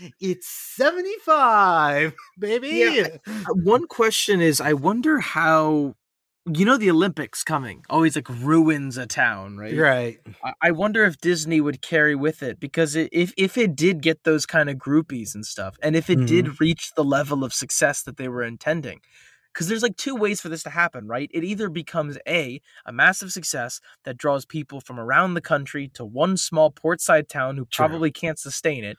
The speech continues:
Speaker 1: True.
Speaker 2: or B, it becomes the equivalent of that portside town's new mall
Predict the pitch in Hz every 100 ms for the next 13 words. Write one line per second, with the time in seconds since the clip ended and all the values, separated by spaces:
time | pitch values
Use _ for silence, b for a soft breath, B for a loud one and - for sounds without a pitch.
0 | _ - 113 135 196 143 220 233 196 190
1 | - 185 196 - 220 190 196 180 196 175
2 | 190 175 147 165 156 - 165 170 - 156
3 | 151 - 151 143 135 139 151 131 117 120
4 | 101 67